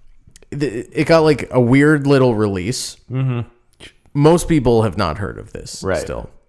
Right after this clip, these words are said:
Speaker 1: And yet, it is the Rosetta Stone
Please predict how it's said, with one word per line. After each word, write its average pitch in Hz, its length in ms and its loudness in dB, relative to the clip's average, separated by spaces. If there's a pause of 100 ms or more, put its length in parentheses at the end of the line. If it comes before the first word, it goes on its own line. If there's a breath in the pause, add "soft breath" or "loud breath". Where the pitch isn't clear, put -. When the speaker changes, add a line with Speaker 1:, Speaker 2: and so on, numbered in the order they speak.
(1120)
Speaker 1:
And 120 240 2
yet, 113 420 2 (840 soft breath)
it 120 160 2
is 107 260 2 (340)
the 104 240 -8
Rosetta 95 560 -2
Stone 226 580 0